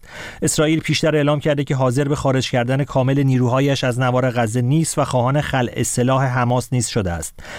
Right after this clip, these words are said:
شرطی که این گروه آن را رد کرده. حماس از سوی آمریکا و اتحادیهٔ اروپا گروهی تروریستی شناخته می‌شود.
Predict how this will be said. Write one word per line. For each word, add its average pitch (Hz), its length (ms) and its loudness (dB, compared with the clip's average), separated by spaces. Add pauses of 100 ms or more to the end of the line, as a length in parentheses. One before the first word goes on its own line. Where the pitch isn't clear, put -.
شرطی 139 360 0
که 156 120 0
این 139 160 2
گروه 143 360 2
آن 147 160 -2
را 156 100 2
رد 131 320 0
کرده. 80 400 -8 (460)
حماس 151 340 0
از 143 100 0
سوی 156 200 2
آمریکا 143 400 0
و - 20 2
اتحادیهٔ 127 480 0
اروپا 131 340 0
گروهی 139 300 2
تروریستی 113 560 0
شناخته 90 380 -2
می‌شود. 80 440 -4